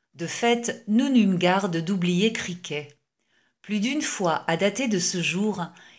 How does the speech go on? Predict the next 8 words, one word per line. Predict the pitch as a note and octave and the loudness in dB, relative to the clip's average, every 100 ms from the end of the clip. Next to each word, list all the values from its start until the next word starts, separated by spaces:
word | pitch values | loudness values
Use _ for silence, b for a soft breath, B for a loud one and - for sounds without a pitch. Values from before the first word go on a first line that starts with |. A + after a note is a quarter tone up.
| - | -4
il | A3+ | 0
nous | C#4 C#4 | 2 4
arriva | C#4+ C4+ B3 F#3+ E3 | 2 2 2 2 2
à | - G3+ | 2 0
Baudouin | F#3+ F#3+ D#3 D#3 D3+ | 0 -2 -2 -6 -4
et | A3 G#3+ | -2 0
à | D3+ | 0
moi | D3 C3 F3 G#3 | -2 -4 -4 -6